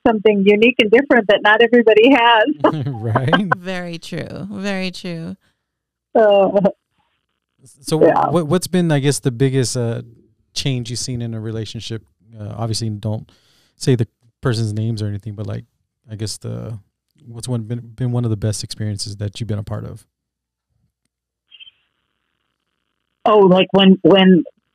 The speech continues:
Speaker 1: the couples are like, "Oh, we're so grateful that we're here." Um,
Speaker 2: Mm-hmm.
Speaker 1: that
Speaker 2: Correct.
Speaker 1: kind of a, a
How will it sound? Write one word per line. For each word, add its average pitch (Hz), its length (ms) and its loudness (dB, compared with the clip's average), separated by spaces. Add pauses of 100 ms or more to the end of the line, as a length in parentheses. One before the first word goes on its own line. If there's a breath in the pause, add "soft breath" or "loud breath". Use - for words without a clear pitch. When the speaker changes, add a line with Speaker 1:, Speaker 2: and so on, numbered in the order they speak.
(140)
Speaker 1:
the 185 160 4 (100)
couples 202 400 4
are 175 100 4
like, 175 220 4 (120)
"Oh, 185 360 4
we're 180 160 4 (100)
so 180 120 4
grateful 170 560 2
that 156 220 2 (180)
we're 165 260 6
here." 202 340 6 (240)
Um, 175 500 2 (340)
Speaker 2:
Mm-hmm. 120 220 -20 (300)
Speaker 1:
that 190 200 4
Speaker 2:
Correct. - 40 2
Speaker 1:
kind 240 120 8
of 240 100 4
a, 233 180 8
a - 160 2